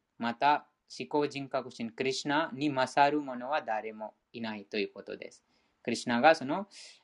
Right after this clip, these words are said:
万物の根源でいらっしゃる方、あ、主は頂点に立つ方ということです。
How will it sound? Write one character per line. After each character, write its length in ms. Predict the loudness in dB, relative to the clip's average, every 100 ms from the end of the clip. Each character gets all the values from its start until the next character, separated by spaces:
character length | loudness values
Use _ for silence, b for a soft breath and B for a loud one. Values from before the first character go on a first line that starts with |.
| 4
万 260 | 4 4
物 300 | 0 -4 -6
の 120 | -8 -4
根 220 | -2 -2
源 280 | -2 -2 -6 _ _
で 420 | -6 -4 -4 -6
い 40 | -4
ら 100 | -4
っ 40 |
し 140 | -4 -2
ゃ 60 |
る 140 | -2 -2
方、 480 | -4 0 2 2 -2 _ _ _ _ _ _ _ -6
あ、 220 | -2 -2
主 220 | -4 -2
は 220 | 6 8 6
頂 320 | 4 4 4
点 200 | 2 2
に 100 | 0
立 380 | 2 0 -2 -6
つ 40 |
方 400 | -2 -2 -4 -8 _ _ _ _
と 80 | -4 -4
い 60 |
う 60 | -4
こ 120 | -10
と 240 | -12 -10
で 120 | -10 -12
す。 140 | -16